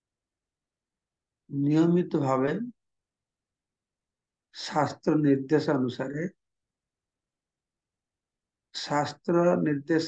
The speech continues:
দ্বারা নিয়ন্ত্রিত হয়, নিয়মিতভাবে যে কর্ম করা আছে তাকে বলে নিয়তম। নিয়ত মানে নিয়ন্ত্রিত,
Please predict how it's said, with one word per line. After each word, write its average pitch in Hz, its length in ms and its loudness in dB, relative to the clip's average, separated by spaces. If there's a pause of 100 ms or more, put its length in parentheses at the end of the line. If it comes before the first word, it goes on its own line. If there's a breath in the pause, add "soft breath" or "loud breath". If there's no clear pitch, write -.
(180)
দ্বারা 170 280 0
নিয়ন্ত্রিত 165 600 0
হয়, 135 280 -2 (1200)
নিয়মিতভাবে 147 1160 0
যে 143 140 -2
কর্ম 127 440 -6
করা - 280 -14
আছে - 280 -20
তাকে 139 220 -14
বলে 147 200 -6 (100)
নিয়তম। 143 520 2 (1400)
নিয়ত 147 360 0
মানে 160 320 2
নিয়ন্ত্রিত, 156 560 0